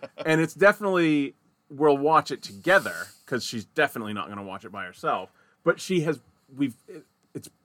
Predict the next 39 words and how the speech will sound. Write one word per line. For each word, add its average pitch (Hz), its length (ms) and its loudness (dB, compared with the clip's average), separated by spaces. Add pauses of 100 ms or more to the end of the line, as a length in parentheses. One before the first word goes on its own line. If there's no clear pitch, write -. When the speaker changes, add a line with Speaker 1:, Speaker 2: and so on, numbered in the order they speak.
Speaker 2:
been 135 160 -4
brought 139 240 2
up 247 120 -2
a 202 60 -6
couple 139 320 -6
times 156 400 -4
that - 100 -16
Speaker 1:
Also 175 160 -4
Speaker 2:
she 139 60 -4
Speaker 1:
got 151 80 -10
a 123 40 -14
good 107 140 -16
Marvel 98 260 -18 (140)
cast. - 420 -6
<laughs> - 40 -20 (2500)
Well, 175 80 -8
it's 147 100 -10
got - 140 -6
Jane 92 200 -14
Foster. 143 600 -16
It's 85 280 -16
got, 85 420 -10 (120)
uh, 85 380 -8 (540)
Apocalypse. - 580 -6
Speaker 2:
Oh, 147 240 2
yeah. 151 420 4
It 110 300 -10
do-, 139 220 2
Speaker 1:
<laughs> 143 40 0
Speaker 2:
yeah. 160 240 4
Speaker 1:
It's, 156 80 -4
it's 147 180 2
Speaker 2:
I 151 80 8
wasn't 156 260 8
Speaker 1:
got, 135 220 6
uh, 131 40 6
Speaker 2:
counting 127 360 4
that. 123 40 0
Speaker 1:
Valkyrie. 190 520 0